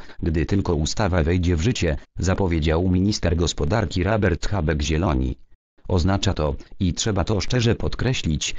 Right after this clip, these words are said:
więcej elektrowni węglowych na okres przejściowy. To gorzkie, ale w obecnej sytuacji konieczne jest zmniejszenie zużycia gazu.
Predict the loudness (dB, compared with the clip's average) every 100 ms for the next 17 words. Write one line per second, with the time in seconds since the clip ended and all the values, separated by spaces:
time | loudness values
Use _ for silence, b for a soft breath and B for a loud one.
0 | B -4 0 0 0 0 0 0 2 2
1 | 2 2 0 2 2 2 2 0 0 0
2 | 0 0 0 -2 0 0 0 0 0 0
3 | -4 -8 -18 _ _ _ -2 0 2 0
4 | 0 -2 -2 B -6 0 0 0 0 -2
5 | -2 0 0 0 -2 0 0 -2 -2 0
6 | 2 0 0 0 0 0 -2 -2 0 2
7 | 2 2 2 2 2 2 0 0 0 0
8 | 0 0 -2